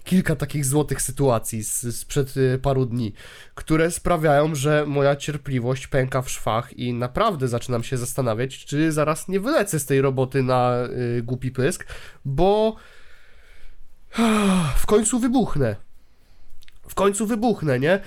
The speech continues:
Przykładowo, y, <laughs> koleś, y, ko-, koleś, y, przyszedł właśnie do,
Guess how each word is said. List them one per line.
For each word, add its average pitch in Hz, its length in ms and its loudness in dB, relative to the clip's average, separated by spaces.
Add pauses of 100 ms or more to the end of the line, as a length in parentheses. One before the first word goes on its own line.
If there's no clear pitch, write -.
(220)
Przykładowo, 196 760 2
y, 160 320 0
<laughs> 349 100 2
koleś, 254 380 0
y, 214 220 0
ko-, 214 200 0
koleś, 220 420 0
y, 196 240 4
przyszedł 185 580 0
właśnie 170 540 0
do, 165 300 0